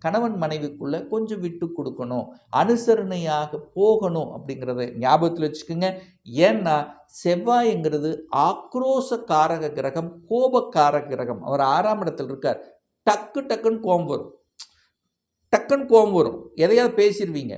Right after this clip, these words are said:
பேசிட்டு அதுக்கப்புறம் வருத்தப்படுவீங்க. So அந்த நிகழ்வு வராமல் பார்த்து கொள்வது ரிஷபத்துக்கு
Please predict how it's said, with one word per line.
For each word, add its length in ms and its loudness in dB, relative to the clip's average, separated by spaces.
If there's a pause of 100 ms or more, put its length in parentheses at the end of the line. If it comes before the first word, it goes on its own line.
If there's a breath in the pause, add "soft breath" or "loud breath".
(140)
பேசிட்டு 500 4
அதுக்கப்புறம் 500 2
வருத்தப்படுவீங்க. 640 -4 (160)
So 80 -2 (180)
அந்த 300 0 (220)
நிகழ்வு 420 -2 (240)
வராமல் 580 0 (140)
பார்த்து 320 0 (140)
கொள்வது 400 0 (580 loud breath)
ரிஷபத்துக்கு 760 -6